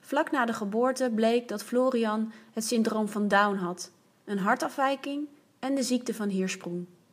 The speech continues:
Florian is plotseling overleden op vijftien december tweeduizend achttien.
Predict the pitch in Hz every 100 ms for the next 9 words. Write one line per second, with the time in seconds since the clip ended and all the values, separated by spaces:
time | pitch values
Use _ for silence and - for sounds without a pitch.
0 | _ _ _ _ _ _ _ _ - 240
1 | 247 254 233 220 - 254 262 262 247 247
2 | 208 196 190 196 226 233 247 240 202 -
3 | 202 226 233 240 220 208 208 196 190 185
4 | 175 180 180 - 175 - 175 175